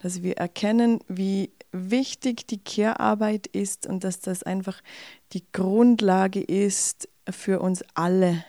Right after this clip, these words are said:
Das ist die Grundlage, dass überhaupt alles funktioniert, dass wir miteinander sein können, dass wir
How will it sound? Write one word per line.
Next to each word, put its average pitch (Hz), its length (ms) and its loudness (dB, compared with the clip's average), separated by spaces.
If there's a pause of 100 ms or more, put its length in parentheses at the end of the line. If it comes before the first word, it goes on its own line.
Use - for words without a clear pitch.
(120)
Das 190 180 -10
ist 185 240 -6
die 196 100 -18
Grundlage, 190 720 0
dass 185 320 -6
überhaupt 190 500 -2
alles 180 380 -2 (520)
funktioniert, 202 1000 0 (160)
dass 196 340 -6
wir 220 140 0
miteinander 196 540 0
sein 196 420 0
können, 196 360 0
dass 190 240 -4
wir - 300 -2